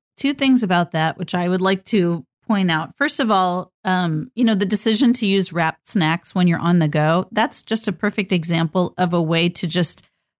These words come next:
partially make a partial change that still has an impact, you know? And I think the other thing to point out,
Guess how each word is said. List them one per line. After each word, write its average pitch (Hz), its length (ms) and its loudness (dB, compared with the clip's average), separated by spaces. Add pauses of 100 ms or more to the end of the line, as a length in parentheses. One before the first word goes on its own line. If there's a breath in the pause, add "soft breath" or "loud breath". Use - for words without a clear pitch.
(140)
partially 208 560 0
make 190 200 -2
a 175 60 0
partial 220 540 -2
change 175 460 0
that 165 180 -6
still 175 240 0
has 160 380 2
an 156 200 -2
impact, - 600 -2
you 180 120 2
know? 175 300 2 (360 loud breath)
And 240 160 2
I 254 80 2
think 330 200 -10
the - 140 -6
other 302 180 0
thing 269 200 -2
to 240 100 -4
point 190 320 0
out, 170 340 2